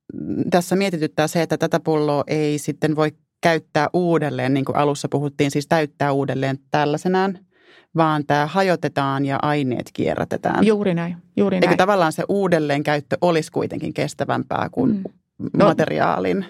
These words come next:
Speaker 2: joo, siis, ää,
Speaker 1: pilkkominen?
Speaker 2: uudelleen täytettävä lasipullo, joka aina palautuisi uudelleen ja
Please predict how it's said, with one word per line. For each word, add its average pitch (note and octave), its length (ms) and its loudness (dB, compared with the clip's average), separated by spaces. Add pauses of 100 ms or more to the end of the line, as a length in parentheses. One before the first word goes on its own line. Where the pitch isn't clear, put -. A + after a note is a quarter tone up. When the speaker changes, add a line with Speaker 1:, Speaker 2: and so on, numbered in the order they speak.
Speaker 2:
joo, A3 220 2
siis, G3+ 260 0 (120)
ää, F3+ 160 2
Speaker 1:
pilkkominen? F3+ 360 2
Speaker 2:
uudelleen F#3+ 440 2
täytettävä F#3 640 2
lasipullo, F3+ 600 2
joka E3+ 280 2
aina F#3 300 2
palautuisi F#3 840 0
uudelleen - 480 0
ja F3 100 0